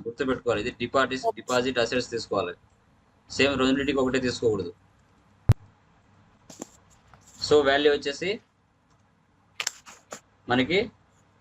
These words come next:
Speaker 1: టెన్ థౌజండ్. తర్వాత నెక్స్ట్ వచ్చేసి ఫోన్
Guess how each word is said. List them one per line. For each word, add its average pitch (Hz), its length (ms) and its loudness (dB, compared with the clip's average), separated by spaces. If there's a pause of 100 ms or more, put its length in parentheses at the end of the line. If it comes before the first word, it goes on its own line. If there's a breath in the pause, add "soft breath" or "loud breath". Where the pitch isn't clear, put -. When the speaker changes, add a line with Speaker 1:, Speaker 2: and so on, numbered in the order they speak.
(360)
Speaker 1:
టెన్ 123 220 2
థౌజండ్. 104 300 6 (1500)
తర్వాత 143 260 4 (100)
నెక్స్ట్ 139 220 -2
వచ్చేసి 151 340 2 (580)
ఫోన్ 135 280 4